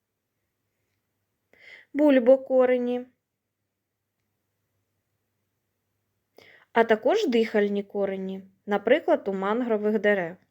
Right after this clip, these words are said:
Можуть бути повітряні корені, це всі види орхідей, ходульні корені у фікуса, баньяна, повітряні чіпкі корені плюща.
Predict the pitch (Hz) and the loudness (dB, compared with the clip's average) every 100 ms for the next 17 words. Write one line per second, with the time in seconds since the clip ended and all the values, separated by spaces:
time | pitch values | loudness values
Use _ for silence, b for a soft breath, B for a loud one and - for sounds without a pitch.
0 | _ _ B B B B B _ 196 190 | _ _ B B B B B _ -6 -2
1 | 233 294 233 247 262 285 311 226 226 202 | -2 0 0 -2 -4 -4 -2 -2 -4 -4
2 | 196 196 - 190 185 185 185 185 - 185 | -6 -8 -6 -4 -4 -6 -10 -12 -14 -14
3 | - 285 311 240 220 214 - 220 233 214 | -8 -6 2 2 4 0 0 -2 -2 -8
4 | 185 180 185 226 _ b b b b b | -6 -6 -6 -12 _ b b b b b
5 | _ 339 247 285 233 190 190 190 190 180 | _ -4 0 2 2 0 -6 -6 -4 -4
6 | 165 165 165 - 214 254 214 - 190 - | -6 -10 -14 -12 -8 -4 -4 -6 -10 -8
7 | 190 214 214 185 180 180 208 285 _ _ | 0 0 0 -4 -8 -8 -10 -10 _ _
8 | _ _ _ _ _ _ _ _ _ _ | _ _ _ _ _ _ _ _ _ _
9 | _ _ _ _ _ _ _ _ _ B | _ _ _ _ _ _ _ _ _ B
10 | B B _ - 269 311 381 226 214 226 | B B _ 2 4 4 2 2 2 0
11 | - 294 - 240 226 208 190 196 190 202 | -4 -8 -4 -2 0 0 0 0 -6 -6
12 | 247 247 - - 190 180 226 | -2 -2 -2 -6 -6 -4 -8